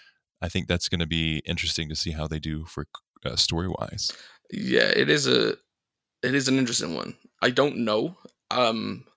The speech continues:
Speaker 2: apparently we are gonna follow the story of Cal still.
Speaker 1: Okay.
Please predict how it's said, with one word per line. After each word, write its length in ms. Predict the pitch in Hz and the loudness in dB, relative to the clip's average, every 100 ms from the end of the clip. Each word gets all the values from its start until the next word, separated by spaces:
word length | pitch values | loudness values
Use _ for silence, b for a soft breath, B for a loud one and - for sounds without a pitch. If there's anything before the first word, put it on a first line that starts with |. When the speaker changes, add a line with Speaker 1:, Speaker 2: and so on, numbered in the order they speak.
| _ b b b - | _ b b b -18
Speaker 2:
apparently 380 | - 139 139 | 0 4 6
we 100 | 127 | 6
are 120 | 117 117 | 4 4
gonna 140 | 120 | 2
follow 300 | - 107 113 | 4 4 4
the 100 | 104 | 0
story 340 | - 95 110 | 0 2 2
of 100 | 127 | 0
Cal 360 | - 180 240 226 _ _ _ b b b | 2 0 0 -4 _ _ _ b b b
still. 500 | - - 87 - - _ - | -6 0 2 0 -4 _ -4
Speaker 1:
Okay. 320 | 92 - 87 | -2 0 -2